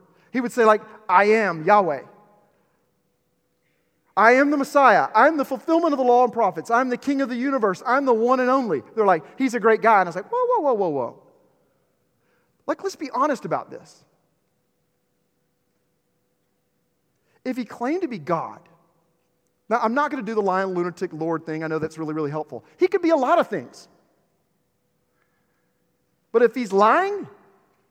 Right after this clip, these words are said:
he's not great. In other words, if Jesus, and he clearly said that he was God, so much so that, that there is historical evidence that they killed this man for blasphemy because he claimed to be God, period.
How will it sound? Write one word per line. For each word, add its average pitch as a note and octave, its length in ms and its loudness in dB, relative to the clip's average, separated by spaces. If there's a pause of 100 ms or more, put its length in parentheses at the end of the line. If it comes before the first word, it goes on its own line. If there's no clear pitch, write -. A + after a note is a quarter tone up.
(300)
he's D#4+ 140 -8
not A4 220 -8
great. F3 300 -2 (2250)
In D#4 60 6
other G4 80 2
words, D4+ 260 0
if G3 160 -8
Jesus, A#3 420 0
and F#3+ 140 -8
he G3+ 80 -6
clearly C#4+ 460 -4
said G3 340 -2
that D3 80 -4
he E3 80 -8
was C#3 140 -12
God, C3 360 -2
so A3+ 180 -4
much G3+ 180 -6
so F3 180 -4
that, D#3 140 -10 (280)
that F3+ 200 0
there B3 160 2
is C4+ 100 -8
historical C#4+ 720 -6
evidence A3 380 -2
that F#3+ 180 -6
they G#3 100 2
killed B3+ 380 -6
this F#3 160 -2
man D#3 340 -4 (460)
for D#4+ 220 0
blasphemy B3 680 2 (260)
because G3+ 260 -6
he B3 60 -10
claimed A#3 300 -8
to A#3 80 -10
be G#3 120 -8
God, F3 500 2
period. G3+ 360 -4